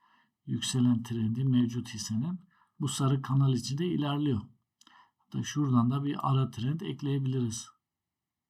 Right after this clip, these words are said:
Evet.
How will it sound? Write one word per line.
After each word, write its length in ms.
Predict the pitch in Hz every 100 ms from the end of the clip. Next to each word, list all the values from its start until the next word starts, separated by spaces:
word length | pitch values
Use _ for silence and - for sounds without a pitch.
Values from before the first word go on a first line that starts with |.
| _ _ _ _ _ _ _ _ _ _ _ _ _ _ _ _ _ _ _ _ _ _ _ _ _ _ _ _ _ _ -
Evet. 280 | 131 110